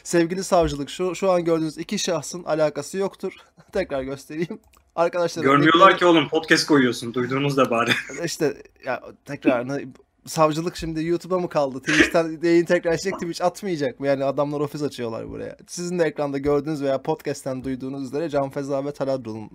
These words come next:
Speaker 1: <laughs> şarkısı çıktı. Dikbank bizle alakası yok. Tamamdır.
Speaker 2: Ama bak yatırım tavsiyesi değil ama savcılar da yanlış anlamasın. <laughs> Çiftlik
Speaker 1: Allah
Speaker 2: Banka
Speaker 1: Allah.
Speaker 2: zamanında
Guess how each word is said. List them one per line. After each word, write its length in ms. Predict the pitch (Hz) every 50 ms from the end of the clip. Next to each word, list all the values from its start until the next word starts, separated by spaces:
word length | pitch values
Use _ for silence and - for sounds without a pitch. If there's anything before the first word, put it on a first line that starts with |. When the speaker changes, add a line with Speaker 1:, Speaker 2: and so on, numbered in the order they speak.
| 117
Speaker 1:
<laughs> 100 | - - -
şarkısı 420 | - 143 123 110 - - - 117
çıktı. 180 | - - - -
Dikbank 400 | 123 117 - - 160 160 143 -
bizle 200 | 143 131 123 131
alakası 440 | 123 117 113 104 - 127 - - 131
yok. 240 | 110 101 98 - _ _ _ -
Tamamdır. 360 | - 127 107 101 92 85 - -
Speaker 2:
Ama 220 | 160 165 165 151
bak 180 | 139 139 135 - -
yatırım 440 | - 156 147 147 151 170 160 160 156
tavsiyesi 580 | 165 170 156 151 147 - 156 151 143 147 151 143
değil 240 | 151 151 139 139 135
ama 320 | 131 127 120 120 123 - - _
savcılar 540 | - - - 131 127 127 120 127 131 131 123
da 80 | 123
yanlış 300 | 113 110 107 107 107 -
anlamasın. 500 | 123 113 110 107 104 104 104 - 139 143 - - - -
<laughs> 180 | 247 - - -
Çiftlik 340 | - 240 165 - 185 175 - -
Speaker 1:
Allah 60 | 165
Speaker 2:
Banka 140 | 165 143 165
Speaker 1:
Allah. 60 | 139 147
Speaker 2:
zamanında 580 | 156 156 165 160 160 160 160 160 160 165 160